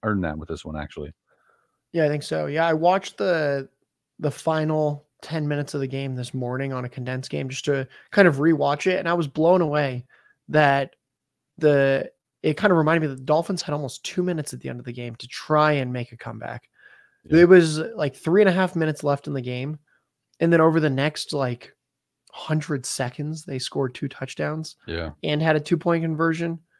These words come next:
Speaker 2: It was, it was very weird stuff to watch.
Speaker 1: It was.
Speaker 2: A few other things that were strange. We had just the, the ultimate grinder back stat line from Derrick Henry. Seventeen carries, thirty-four yards,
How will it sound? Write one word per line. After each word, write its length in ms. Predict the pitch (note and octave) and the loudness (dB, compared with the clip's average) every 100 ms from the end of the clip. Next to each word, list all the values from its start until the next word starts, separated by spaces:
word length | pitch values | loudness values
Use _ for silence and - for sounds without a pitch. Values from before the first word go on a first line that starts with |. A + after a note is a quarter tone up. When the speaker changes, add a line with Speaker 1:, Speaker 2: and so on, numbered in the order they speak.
| _ _ _ _ _ _ - | _ _ _ _ _ _ 2
Speaker 2:
It 60 | |
was, 400 | D#3+ D#3+ D3+ C#3 | 6 6 6 2
it 460 | C3+ - _ _ - | -4 -6 _ _ 6
was 160 | F3 D3+ | 6 6
very 280 | F3+ F3 | 6 4
weird 320 | D3 C#3+ C#3+ B2+ | 2 0 -4 -6
stuff 260 | C3+ B2 | -8 -8
to 100 | - | -10
watch. 400 | B2 A#2+ A2+ - _ _ _ - | -8 -8 -10 -16 _ _ _ -10
Speaker 1:
It 40 | |
was. 240 | D#2+ D2+ - | -8 -8 -2
Speaker 2:
A 20 | |
few 180 | G#3+ G3+ | 8 8
other 180 | F3+ | 8
things 260 | E3+ F#3 D#3+ | 2 0 2
that 80 | F3 | 0
were 80 | D#3+ | -2
strange. 360 | - E3+ D#3+ | 0 0 0
We 120 | D3+ | -2
had 200 | E3 D#3 | 0 0
just 340 | C#3+ C#3+ - - - | 0 -2 -4 -16 -6
the, 380 | C#3+ C3 B2+ B2 | 0 0 0 0
the 80 | C#3+ | 0
ultimate 400 | D#3 - F3+ - | -2 -2 -6 -6
grinder 460 | C#3 C3+ C3 D3+ | -6 -4 -2 -4
back 280 | C#3+ C#3+ C#3+ | 0 0 0
stat 320 | - D3 D3 | -4 -2 -2
line 160 | C#3+ C#3+ | -2 -8
from 160 | - B2+ | -6 -6
Derrick 280 | B2 A#2+ | -6 -6
Henry. 400 | C#3 B2+ B2+ B2+ _ _ _ _ _ | -6 -6 -4 -6 _ _ _ _ _
Seventeen 460 | - E3 D3+ D#3 C3 | 0 0 0 -4 -4
carries, 400 | D3 C#3 C#3 - | -2 0 -2 -4
thirty-four 560 | C#3+ C#3+ C3+ - C#3 | 0 0 0 -6 -4
yards, 540 | B2 A#2+ B2+ A#2+ - | -4 -4 -6 -8 -10